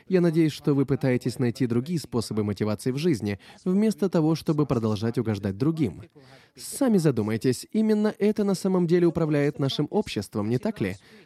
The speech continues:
Зачем люди покупают дорогие машины? Это пустая трата времени.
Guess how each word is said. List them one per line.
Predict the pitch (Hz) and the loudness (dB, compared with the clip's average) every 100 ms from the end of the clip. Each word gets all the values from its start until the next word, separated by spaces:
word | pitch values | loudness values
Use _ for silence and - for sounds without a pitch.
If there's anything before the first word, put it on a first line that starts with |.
| - | -4
Зачем | 208 226 - 233 | 0 0 0 4
люди | 180 185 | 4 4
покупают | 185 156 139 131 131 123 | 0 -2 0 2 0 2
дорогие | 120 107 104 | 0 0 -2
машины? | 101 - 85 82 - - 180 | -2 -8 -12 -12 -16 -20 -8
Это | 110 - | -6 -4
пустая | 110 - 104 | -4 -2 -2
трата | 104 110 151 | -2 -2 0
времени. | 185 143 95 90 | 2 2 0 -8